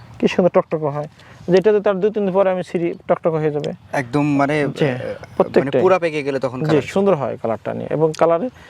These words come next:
Speaker 1: আর একটা সুবিধা আছে, এটা সহজে চাপে না।
Speaker 2: হুম।
Speaker 1: মানে এই দেখেন শক্ত, অনেক শক্ত। অনেকটা আছে, বেশি পাইকে গেলে বা একটু সমস্যা হলে
Speaker 2: হুম।
Speaker 1: আপনি যে ছিকলে গেলে বেরিয়ে যায়।
Speaker 2: আচ্ছা।
Speaker 1: তখন ওই বাজারে সমস্যা হয়ে যায়।
Speaker 2: তারপরে তো যেটা বললেন যে এটা ফেটে যাওয়ার চান্সটা
Speaker 1: না,
Speaker 2: নাই।
Speaker 1: ফেটে চান্স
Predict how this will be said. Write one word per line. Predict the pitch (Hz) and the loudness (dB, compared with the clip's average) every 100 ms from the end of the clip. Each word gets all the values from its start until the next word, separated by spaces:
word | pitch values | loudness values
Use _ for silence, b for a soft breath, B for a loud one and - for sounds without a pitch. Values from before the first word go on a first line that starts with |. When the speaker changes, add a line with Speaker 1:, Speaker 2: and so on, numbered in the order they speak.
| B B | B B
Speaker 1:
আর | 160 | -4
একটা | 160 | 0
সুবিধা | 196 233 233 | 2 4 4
আছে, | 214 | 2
এটা | 220 196 214 | -2 -2 -2
সহজে | - 190 190 160 147 - - | 0 -2 -2 -6 -12 -8 2
চাপে | 196 220 202 | 2 2 -2
না। | 123 - - B | -4 -12 -18 B
Speaker 2:
হুম। | 123 104 | -12 -6
Speaker 1:
মানে | 156 160 | -2 0
এই | - | 4
দেখেন | 165 143 143 - | 4 2 -2 -10
শক্ত, | - 175 160 | -8 -4 0
অনেক | 160 196 | 0 0
শক্ত। | - 151 - 104 - - - - B B B B B | -2 -2 -4 -12 -12 -20 -20 -20 B B B B B
অনেকটা | 170 - 202 | 2 4 2
আছে, | 208 233 170 | 4 4 4
বেশি | 165 196 | 0 2
পাইকে | 208 202 | 0 2
গেলে | 196 196 | 0 2
বা | 185 | 2
একটু | 180 190 | 0 -2
সমস্যা | 202 190 208 | -4 0 0
হলে | 170 - B 131 | 0 -2 B -14
Speaker 2:
হুম। | 113 | -4
Speaker 1:
আপনি | 160 175 170 | 0 2 2
যে | 156 156 | 0 -4
ছিকলে | - 185 190 | -4 0 0
গেলে | 170 160 - - - - - - - | 2 0 -4 -12 -20 -20 -20 -18 -10
বেরিয়ে | 151 156 147 123 | 2 4 4 0
যায়। | 101 113 | -4 -8
Speaker 2:
আচ্ছা। | 117 - - - - | -10 -10 -14 -8 0
Speaker 1:
তখন | 156 170 | 4 4
ওই | 156 | 4
বাজারে | 143 147 147 143 | 4 4 4 2
সমস্যা | - 135 123 135 | 2 0 0 2
হয়ে | 131 | 4
যায়। | 127 127 | 2 2
Speaker 2:
তারপরে | 135 175 175 | 0 2 2
তো | 180 | 0
যেটা | 151 135 156 | -2 -4 -2
বললেন | 135 135 139 | -2 -2 -2
যে | 135 | -2
এটা | 135 | -4
ফেটে | - 160 165 | 0 0 2
যাওয়ার | 139 131 | 2 2
চান্সটা | - 123 165 | 0 -2 2
Speaker 1:
না, | 165 120 | 2 0
Speaker 2:
নাই। | 95 | -2
Speaker 1:
ফেটে | 139 | -4
চান্স | 127 123 | -2 -4